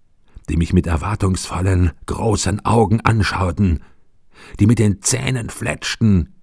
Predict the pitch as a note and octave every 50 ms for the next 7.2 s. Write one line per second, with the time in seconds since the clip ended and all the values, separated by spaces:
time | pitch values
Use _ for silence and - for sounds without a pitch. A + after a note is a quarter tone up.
0 | - _ - - G#2 G2 - G#2+ - - B2 A2 G#2+ - - - A2+ G#2 F#2+ -
1 | G#2 G#2 G2 F2+ E2+ G2 A2 G#2+ G2+ G2 - - G2 F2+ E2+ E2 E2 D#2 D#2+ E2
2 | - - - E2 D#2 D#2+ D#2+ D#2+ D#2 D2+ C#2+ - - _ _ - - _ _ -
3 | - - - - - - - G2+ G2+ G2+ G2+ G2 F#2 F2 - - - _ - -
4 | - A2 G#2+ G#2 G#2 F#2 G2+ G2+ G2 F#2+ F#2 F#2 F2+ E2+ E2 - G#2+ G2 F#2 F2+
5 | A#2+ A2+ G#2+ G2 G2 F#2 E2 - - - C#3 C#3 C#3+ C3 - A2 F2+ D#2+ - -
6 | D#2 C#2+ C2+ C2 - - - - - - - - _ - - - A2 G#2 F#2+ F#2
7 | F2+ E2+ D2+ D2+